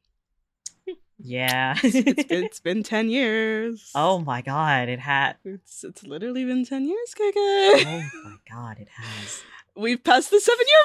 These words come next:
Speaker 2: mark!
Speaker 1: Fuck.
Speaker 2: It's forever now.
Speaker 1: <laughs>
Speaker 2: Um, I think because we've known each other for so long, we're just, like, uh, like, and because we make characters that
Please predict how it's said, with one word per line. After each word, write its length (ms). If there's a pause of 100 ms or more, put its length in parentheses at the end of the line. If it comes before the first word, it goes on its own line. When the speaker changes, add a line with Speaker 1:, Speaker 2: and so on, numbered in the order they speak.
Speaker 2:
mark! 380
Speaker 1:
Fuck. 300 (1600)
Speaker 2:
It's 220
forever 460
now. 580
Speaker 1:
<laughs> 400
Speaker 2:
Um, 440 (1900)
I 60
think 280 (540)
because 600
we've 180
known 160
each 160
other 160
for 100
so 140
long, 280
we're 140
just, 260
like, 140 (380)
uh, 300 (540)
like, 260 (300)
and 300 (160)
because 280
we 120
make 240
characters 560
that 200